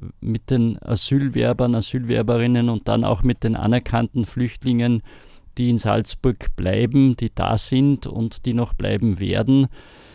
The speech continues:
Ähm, wie kann man schon, äh, in der Zeit, äh, wo das Asylverfahren läuft, wo die Leute also, äh, in der Grundversorgung sind, dafür sorgen, dass dort, äh,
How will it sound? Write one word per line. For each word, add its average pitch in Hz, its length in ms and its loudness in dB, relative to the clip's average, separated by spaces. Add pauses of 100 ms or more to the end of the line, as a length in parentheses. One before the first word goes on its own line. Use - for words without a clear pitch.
(440)
Ähm, 113 580 2 (840)
wie 156 120 2
kann 120 240 6
man 127 220 6
schon, 117 420 2
äh, 110 340 -2 (100)
in 120 220 -2
der 113 160 -2
Zeit, 107 480 0 (100)
äh, 110 220 -2
wo 107 80 -4
das 110 220 -2
Asylverfahren 113 960 2
läuft, 98 500 0
wo 113 140 -2
die 117 160 -2
Leute 104 460 -4
also, 98 460 -4
äh, 98 300 -4 (220)
in 107 160 -4
der 101 120 -4
Grundversorgung 120 920 0
sind, 127 500 -2 (380)
dafür 113 280 0
sorgen, 117 380 0
dass - 300 -6
dort, 110 340 -6
äh, 104 380 -2